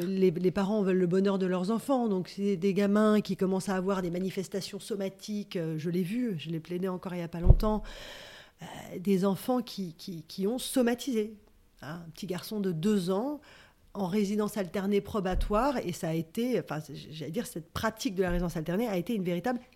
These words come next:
catastrophe, une véritable catastrophe. Voilà. Donc, si on veut faire, on, on veut être un peu attentif à ça, moi, je crois que l'âge un peu idéal de la résidence alternée, c'est quand les enfants, d'abord, sont scolarisés.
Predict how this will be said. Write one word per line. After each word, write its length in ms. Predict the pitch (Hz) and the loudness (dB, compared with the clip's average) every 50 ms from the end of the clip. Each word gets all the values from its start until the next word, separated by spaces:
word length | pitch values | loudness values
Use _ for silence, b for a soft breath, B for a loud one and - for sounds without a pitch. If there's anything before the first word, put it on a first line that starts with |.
| - - - | -20 0 2
catastrophe, 560 | 285 254 254 - 269 - - - 160 180 - - _ | 2 2 4 2 -2 -2 -4 -8 -12 -12 -12 -12 _
une 100 | - 226 | -6 -2
véritable 320 | 220 220 202 202 156 - - | -2 -2 -2 -2 -4 -6 -8
catastrophe. 480 | - - - 190 - - - - - - _ _ _ | -8 -6 -6 -6 -6 -6 -10 -12 -12 -16 _ _ _
Voilà. 160 | - - - B B B B B B B B B B B B B B B B - | -14 -14 -14 B B B B B B B B B B B B B B B B 0
Donc, 220 | 185 226 233 - - | 2 2 2 2 2
si 160 | - 311 302 | 2 4 4
on 80 | 294 | 6
veut 140 | 240 269 277 | 4 4 2
faire, 280 | - 269 247 196 - - | 2 0 -2 -2 -4 -6
on, 160 | 202 220 202 - - | -6 -6 -6 -4 -4
on 60 | 226 | -2
veut 140 | 196 196 254 | 4 6 6
être 240 | 262 262 262 - 247 | 6 6 4 2 -2
un 80 | 233 | -2
peu 160 | - - 254 233 | 0 2 2 2
attentif 480 | 220 220 226 226 214 - 226 214 - | 4 2 0 -4 -4 -4 -6 -4 -4
à 80 | 202 185 | -4 -4
ça, 320 | - - 233 233 262 277 | -2 0 2 2 2 4
moi, 260 | 247 233 240 247 269 | 2 2 2 2 2
je 140 | 269 202 233 | 2 2 0
crois 420 | 220 - - - 190 175 185 220 233 | -2 -2 -4 -4 0 0 0 0 0
que 460 | 233 - 202 196 220 240 240 214 175 | -2 0 2 2 4 4 4 2 2
l'âge 400 | 175 185 196 202 220 240 226 196 | 2 2 2 2 2 2 0 0
un 80 | 202 185 | -2 -2
peu 240 | - - 226 233 262 285 277 | -2 -2 -4 -4 -4 -4 0
idéal 500 | 262 262 262 202 247 226 196 180 190 226 | 0 0 2 2 2 2 2 2 0 0
de 100 | 214 196 | 0 0
la 140 | 190 185 185 | 0 0 0
résidence 380 | 175 202 190 170 196 185 - - | -2 -2 -2 -2 -2 -2 -2 -4
alternée, 480 | 185 160 - 180 165 170 180 208 233 | -6 -4 -4 -4 -2 0 0 0 0
c'est 140 | 214 - 196 | -2 -4 -4
quand 100 | - 196 | -4 -2
les 160 | 185 185 170 | -2 -2 -4
enfants, 220 | 185 175 - 190 180 | -4 -4 -4 -2 -2
d'abord, 200 | 175 156 160 - | -2 -2 -4 -6
sont 140 | - - - | -8 -12 -14
scolarisés. 640 | - - - 277 254 214 190 147 131 120 - - | -14 -2 0 0 2 2 0 -2 -4 -6 -8 -14